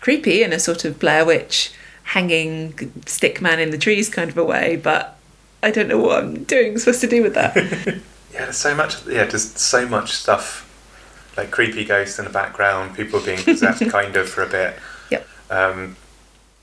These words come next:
Speaker 2: yeah, tinfoil hat guy. It's, it's just feel kind of overstuffed in a lot of ways, but I think on the second watch, you, you, yeah, when you know it's all going towards something,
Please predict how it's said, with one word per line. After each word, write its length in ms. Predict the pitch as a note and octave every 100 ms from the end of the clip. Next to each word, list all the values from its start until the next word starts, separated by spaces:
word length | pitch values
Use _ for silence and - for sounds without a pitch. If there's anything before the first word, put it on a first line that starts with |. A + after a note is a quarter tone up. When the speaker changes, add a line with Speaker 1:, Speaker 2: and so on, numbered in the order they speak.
| _ -
Speaker 2:
yeah, 300 | G#2+ G#2 G#2 -
tinfoil 460 | A2+ G#2+ G#2+ F#2+
hat 200 | G2+ F#2+
guy. 280 | - F#2+ F#2 F2+ - - - - - -
It's, 400 | G#2+ - - - - - - - - -
it's 280 | - C3+ C3+
just 240 | C#3 -
feel 320 | B2 A#2 G#2+
kind 200 | - A2
of 80 | G2+
overstuffed 720 | G#2 G#2+ G2+ F#2+ - A2 -
in 80 | G#2+
a 60 | F#2+
lot 140 | G2
of 80 | -
ways, 200 | G#2+ F#2
but 220 | - - -
I 20 |
think 220 | - G#2+
on 100 | G#2+
the 80 | G#2+
second 360 | G#2+ A2 - G#2+
watch, 460 | G#2 - - - - - - -
you, 140 | G#2 G#2+
you, 160 | A2
yeah, 240 | G#2+ G#2+ F#2+
when 100 | G2+
you 60 |
know 160 | G#2 G2+
it's 180 | G2 G#2
all 120 | F#2
going 340 | F#2+ G2 F#2+
towards 360 | F#2+ G2 G2 F#2
something, 520 | - - - - -